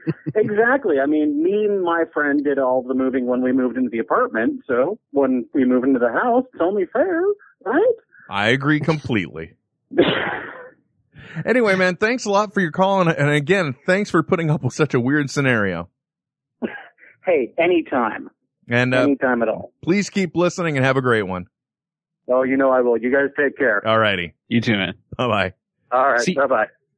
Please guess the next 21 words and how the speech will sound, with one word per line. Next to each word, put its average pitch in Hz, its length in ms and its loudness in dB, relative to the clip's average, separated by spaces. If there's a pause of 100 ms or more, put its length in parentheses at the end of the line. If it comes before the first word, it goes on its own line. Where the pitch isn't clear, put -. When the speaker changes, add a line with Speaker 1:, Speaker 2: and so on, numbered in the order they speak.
(160)
Speaker 3:
<laughs> - 480 -10
see, 151 240 0
it's 143 140 0
a, 147 180 2
it's 151 120 0
a, 151 120 2
it's 156 140 0
a, 160 120 4 (120)
it's 143 120 0
a 156 60 2
treat 233 320 0
to 135 60 -2
get 107 120 2
a 98 40 -2
call 95 200 0
from 98 140 -6
you, 95 120 -4
Will. 98 220 -2
I 127 100 0
don't, 131 320 0
you, 110 60 0